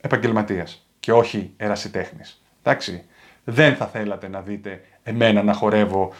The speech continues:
σε μία παράσταση που έχετε πληρώσει εισιτήριο, όσο κι αν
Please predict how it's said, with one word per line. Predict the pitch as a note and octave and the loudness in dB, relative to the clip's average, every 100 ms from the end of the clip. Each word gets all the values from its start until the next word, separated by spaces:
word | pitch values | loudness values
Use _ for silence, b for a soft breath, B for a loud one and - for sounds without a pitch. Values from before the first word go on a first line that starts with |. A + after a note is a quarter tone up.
| B | B
σε | B A2+ | B -2
μία | A2 G#2+ | 0 2
παράσταση | G#2 G#2 G#2 G#2 - | 4 4 2 -2 -8
που | A2+ | -6
έχετε | G#2 - | -6 -6
πληρώσει | - G#2 - - | -6 -2 -2 -4
εισιτήριο, | - G#2+ G#3+ A#3 A3+ A3 B B | -8 0 2 4 2 -2 B B
όσο | - G3+ G3+ F3 | 8 8 8 4
κι | D#3+ | 4
αν | D3+ C#3 | 4 2